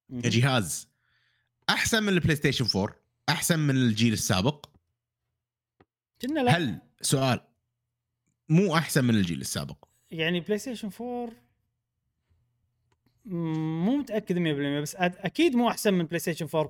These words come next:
Speaker 1: برو. عرفت؟ بعد-، ب-، بس أنت لازم شلون ت-، يعني تشوفها؟ ال-، ال-، الستيم ديك كم يعطيك دقة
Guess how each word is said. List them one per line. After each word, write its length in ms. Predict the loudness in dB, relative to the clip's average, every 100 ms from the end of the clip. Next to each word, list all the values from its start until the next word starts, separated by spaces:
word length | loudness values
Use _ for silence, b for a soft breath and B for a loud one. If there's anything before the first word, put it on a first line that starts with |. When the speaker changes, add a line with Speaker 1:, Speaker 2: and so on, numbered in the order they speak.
| 0
Speaker 1:
برو. 240 | 0 -2 -8 _ _ _ _ _ _ _ _ _ _ _ _ _ -18
عرفت؟ 360 | -14 -14 -16 _ _ _ _ _ _ _ -8
بعد-، 200 | -4 -2
ب-، 320 | 0 2 4
بس 200 | 2 -2
أنت 140 | 2
لازم 280 | 4 6 4
شلون 280 | 0 -2 -2
ت-، 60 | -2
يعني 200 | -2 -2
تشوفها؟ 480 | -2 -4 -4 -12
ال-، 180 | -10 -6
ال-، 180 | -6 -4
الستيم 400 | -6 -6 -2 2
ديك 200 | 4 4
كم 120 | 0
يعطيك 340 | 0 -2 -6 -6
دقة 220 | -6